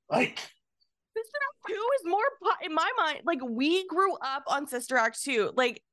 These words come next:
Speaker 2: Mario, when I tell you that my cousin Tanisha and I, every summer at our grandmother's house, it got to the point where grandma was like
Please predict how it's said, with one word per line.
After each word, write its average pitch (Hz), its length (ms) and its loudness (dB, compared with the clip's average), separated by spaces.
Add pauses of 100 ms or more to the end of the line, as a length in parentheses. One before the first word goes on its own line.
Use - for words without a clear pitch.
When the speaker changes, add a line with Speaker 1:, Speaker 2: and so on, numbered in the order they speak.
(140)
Speaker 2:
Mario, 285 440 4
when 247 380 0
I 320 240 -4 (140)
tell 311 280 4
you 175 540 0 (300)
that 226 200 4
my 262 180 4
cousin 339 400 2
Tanisha 302 460 -2 (100)
and 254 240 0
I, 180 540 0 (280)
every 233 320 2
summer 320 360 2
at 254 220 2
our 254 160 4
grandmother's 247 680 2
house, 220 380 0 (260)
it 277 120 -2
got 311 200 4
to 349 80 -4
the 415 80 2
point 339 200 0
where 330 120 2
grandma 262 360 2
was 269 180 -4
like 254 320 0